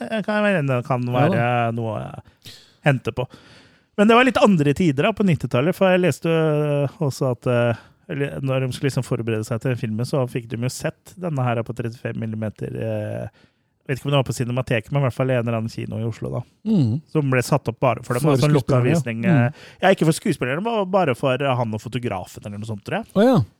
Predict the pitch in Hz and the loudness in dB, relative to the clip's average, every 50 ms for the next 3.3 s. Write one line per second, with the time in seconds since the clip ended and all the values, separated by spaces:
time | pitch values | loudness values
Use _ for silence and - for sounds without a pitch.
0 | _ _ - 143 131 120 120 160 - _ _ _ - 175 147 156 165 160 156 156 | _ _ -6 -4 -2 -2 -4 -6 -8 _ _ _ -8 -6 -2 0 0 0 2 0
1 | 151 147 135 - - 151 160 160 170 165 160 - - 165 156 - - 139 127 123 | 0 0 -2 -2 -2 -2 0 0 0 -2 -2 -4 -4 -6 -6 -4 -4 -4 -2 -2
2 | 120 113 107 120 - - 147 131 113 - - - 127 127 120 - 127 113 117 113 | -2 -4 -6 -8 -8 -6 -6 -6 -6 -6 -6 -4 -2 -2 -2 -2 -4 -4 -4 -4
3 | 107 - 120 117 113 110 | -6 -6 -6 -6 -6 -6